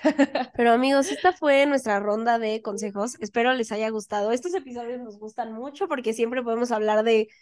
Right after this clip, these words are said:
Speaker 2: de muchos
Speaker 1: De mucho.
Speaker 2: temas.
Speaker 1: <laughs>
Speaker 2: Aparte, siento que conectamos un buen con ustedes y estos sí son mucho mejor grabarlos juntas.
Speaker 1: Mm.
Speaker 2: Entonces, espero les haya gustado. Cuéntenos si les sirvieron los consejos también. Si tienen un update como esta chava que nos
Speaker 1: Sí,
Speaker 2: pasó el update de la
Speaker 1: cuéntanos.
Speaker 2: situación,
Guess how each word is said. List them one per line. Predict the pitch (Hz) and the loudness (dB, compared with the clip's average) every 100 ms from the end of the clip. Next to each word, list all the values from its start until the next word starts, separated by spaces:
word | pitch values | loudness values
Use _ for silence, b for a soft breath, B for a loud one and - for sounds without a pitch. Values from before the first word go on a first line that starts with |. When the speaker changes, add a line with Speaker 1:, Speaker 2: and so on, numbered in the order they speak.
| b _ | b _
Speaker 2:
de | 254 | 4
muchos | 269 277 254 | 4 6 6
Speaker 1:
De | 254 | 8
mucho. | 311 | 8
Speaker 2:
temas. | 320 349 302 277 349 359 - | 8 8 8 8 6 0 -2
Speaker 1:
<laughs> | 359 | -2
Speaker 2:
Aparte, | 359 381 330 403 | 0 2 2 2
siento | 370 339 381 | 2 2 0
que | |
conectamos | 294 254 240 247 262 | 0 0 0 0 0
un | 254 | -4
buen | 240 240 | -2 -2
con | 240 | -2
ustedes | 220 - 262 277 285 - | -2 0 2 2 0 -4
y | 254 | 0
estos | 285 311 311 | 0 0 -6
sí | 277 | -4
son | 262 254 240 | -2 -2 -2
mucho | 233 254 247 226 | 0 0 0 0
mejor | 214 208 214 | 0 -2 -2
grabarlos | 214 214 208 202 202 | 0 0 0 -2 -2
juntas. | 277 294 302 294 | -4 0 0 -2
Speaker 1:
Mm. | 226 254 247 233 | -8 -8 -8 -10
Speaker 2:
Entonces, | - - 269 285 | -10 -4 -4 -2
espero | 349 453 | 0 2
les | 466 302 | 4 4
haya | 302 | 2
gustado. | 302 - 226 233 247 | 0 0 2 2 0
Cuéntenos | 254 269 277 294 294 | -2 -4 -4 -4 -2
si | 240 | -2
les | 220 | 0
sirvieron | 208 220 226 | 0 0 0
los | 220 | -2
consejos | 202 214 214 214 | -4 -4 -6 -4
también. | 226 233 262 | -2 0 0
Si | 247 | -2
tienen | 269 294 320 | 0 2 2
un | 311 277 | 2 4
update | 247 240 247 247 | 4 4 2 2
como | 233 214 | -2 -2
esta | 226 226 | 0 0
chava | 240 220 220 | 4 2 2
que | 220 | -2
nos | 202 | -2
Speaker 1:
Sí, | |
Speaker 2:
pasó | 202 208 | -2 2
el | 214 233 | 4 4
update | 214 226 226 | 4 2 0
de | 214 | 0
la | 208 | -2
Speaker 1:
cuéntanos. | - | -2
Speaker 2:
situación, | 202 214 220 226 233 | -4 -4 -2 -2 -2